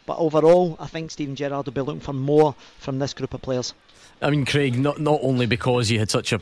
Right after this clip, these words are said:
Speaker 2: a, a difficult record at Rugby Park last season, but just generally, i-, is there a feeling that that's the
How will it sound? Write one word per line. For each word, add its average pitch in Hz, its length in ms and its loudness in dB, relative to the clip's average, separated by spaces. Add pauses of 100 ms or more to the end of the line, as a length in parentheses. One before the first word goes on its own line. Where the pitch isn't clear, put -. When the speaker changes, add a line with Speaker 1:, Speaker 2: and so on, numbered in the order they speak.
Speaker 2:
a, 110 120 -2 (140)
a 98 60 -2
difficult 117 400 -2
record 113 340 -2
at 101 80 -4
Rugby 110 240 -2
Park 117 320 0
last 113 280 0
season, 120 320 0 (140)
but 120 460 -6 (100)
just 120 300 -2
generally, 131 680 0
i-, 120 220 -2
is 151 160 2
there 139 140 2
a 127 40 2
feeling 143 340 0
that 117 140 -2
that's 131 240 0
the 113 120 -6